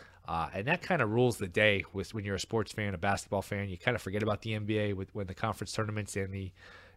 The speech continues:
and the N C A A tournament gets underway. So twenty-something games left. You're gonna look up in a couple weeks, and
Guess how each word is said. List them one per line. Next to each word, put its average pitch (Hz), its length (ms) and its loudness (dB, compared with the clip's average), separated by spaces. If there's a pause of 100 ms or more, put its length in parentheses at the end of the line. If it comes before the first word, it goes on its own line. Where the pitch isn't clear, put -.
(120)
and 95 160 -6
the 101 80 -4
N 104 80 -2
C 104 140 -2
A - 20 2
A - 40 -2
tournament 107 360 -2
gets 110 200 0
underway. 107 440 2
So 92 260 -2 (840)
twenty-something 165 580 6
games 156 200 4
left. 156 240 8
You're 131 120 4
gonna 127 120 4
look 135 200 6
up 143 200 8
in 127 60 2
a 120 40 -2
couple 120 280 4
weeks, 120 300 4
and 95 160 -6